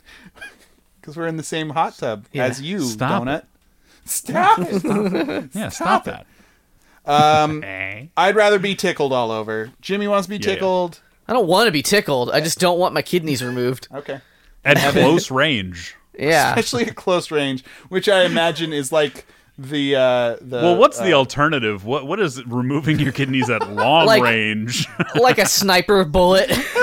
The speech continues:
Speaker 1: A sniper
Speaker 3: But it's like a
Speaker 1: bullet.
Speaker 3: sniper vacuum. Like
Speaker 2: A
Speaker 3: a,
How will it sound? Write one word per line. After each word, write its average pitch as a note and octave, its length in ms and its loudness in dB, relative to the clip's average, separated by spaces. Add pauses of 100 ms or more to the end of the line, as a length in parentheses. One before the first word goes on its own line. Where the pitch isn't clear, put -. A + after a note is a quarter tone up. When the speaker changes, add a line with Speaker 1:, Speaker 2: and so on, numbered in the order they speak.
(480)
Speaker 1:
A F#4+ 80 -2
sniper A#3+ 400 -2
Speaker 3:
But D#3+ 80 6
it's - 120 -2
like F#3+ 80 6
a F#3 80 6
Speaker 1:
bullet. G#3 100 4
Speaker 3:
sniper E3 540 2
vacuum. G#2 920 0 (200)
Like C#3 180 2
Speaker 2:
A D3 40 2
Speaker 3:
a, - 20 6